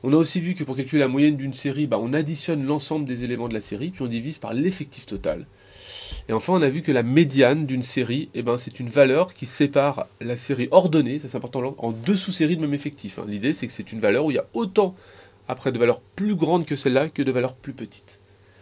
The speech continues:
Donc voilà, si cette vidéo t'a plu et que tu veux en voir d'autres, bah, n'hésite pas à t'abonner, euh, à ma chaîne. Puis si tu veux voir l'ensemble des exercices qui traitent plus particulièrement des révisions de brevets,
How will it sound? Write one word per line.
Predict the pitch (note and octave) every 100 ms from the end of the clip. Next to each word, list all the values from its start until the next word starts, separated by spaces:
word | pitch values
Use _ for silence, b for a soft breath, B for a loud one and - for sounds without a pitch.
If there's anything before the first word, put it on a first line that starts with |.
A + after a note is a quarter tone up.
| b b b b b b -
Donc | C3
voilà, | C3+ E3
si | G3
cette | - F3+
vidéo | E3+ F3+ G3
t'a | F#3+
plu | F3 G3+
et | F#3
que |
tu | D3+
veux |
en | D3
voir | D3
d'autres, | C#3 E3
bah, | C3+ A#2
n'hésite | C#3 C#3+ D3
pas | E3 D#3+
à | C3
t'abonner, | B2+ B2 B2+ C3
euh, | A#2 G#2+
à | G#2+
ma | G#2+
chaîne. | G#2+ E3 G3 F#3+
Puis | C#3+
si | -
tu | F3
veux |
voir | D3+ D#3
l'ensemble | D3 F#3+ A3+ - A#3 F#3+
des | D3
exercices | D3+ D3 D3 - F3 -
qui | -
traitent | - - D3 D3
plus | - D3
particulièrement | C#3 C3 C#3 C#3+ C#3 D3
des | B2+
révisions | A#2 A#2+ B2
de | A#2
brevets, | G#2 G#2+ D#3+